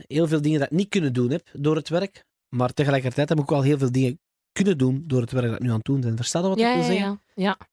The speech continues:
Speaker 1: Je, je mist veel, omdat je ze constant
Speaker 2: Je mist
Speaker 1: bezig.
Speaker 2: de verjaardag van een vriendin of zo,
Speaker 1: Ja.
Speaker 2: maar je hebt wel een coole reis gemaakt voor
Speaker 1: Voilà.
Speaker 2: patrouillen of zo, ja.
Speaker 1: Eh, om, allee, zo die dingen.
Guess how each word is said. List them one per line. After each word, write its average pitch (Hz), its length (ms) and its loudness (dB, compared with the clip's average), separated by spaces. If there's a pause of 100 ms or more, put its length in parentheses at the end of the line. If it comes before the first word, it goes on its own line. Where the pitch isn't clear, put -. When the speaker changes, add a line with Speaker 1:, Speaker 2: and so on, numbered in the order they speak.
(140)
Speaker 1:
Je, 131 320 2
je 127 100 2
mist 190 260 2
veel, 143 280 0
omdat 127 320 -2
je 117 80 -2
ze 113 120 -2
constant 120 180 -4
Speaker 2:
Je 196 80 6
mist 202 220 2
Speaker 1:
bezig. 156 280 2
Speaker 2:
de 196 80 -2
verjaardag 202 400 2
van 190 140 0
een 170 100 2
vriendin 170 340 0
of 262 100 0
zo, - 140 2
Speaker 1:
Ja. 262 120 6
Speaker 2:
maar 220 160 6
je 190 80 4
hebt - 140 -4
wel 220 160 4
een 202 100 2
coole 214 280 6
reis 190 280 4
gemaakt 185 340 0
voor 180 240 2
Speaker 1:
Voilà. - 40 -8
Speaker 2:
patrouillen 135 540 2
of 135 140 -6
zo, 143 180 -4
ja. 151 240 -4 (140)
Speaker 1:
Eh, - 240 -10
om, 135 140 2
allee, 117 480 0
zo 135 260 0
die 131 140 2
dingen. 113 320 0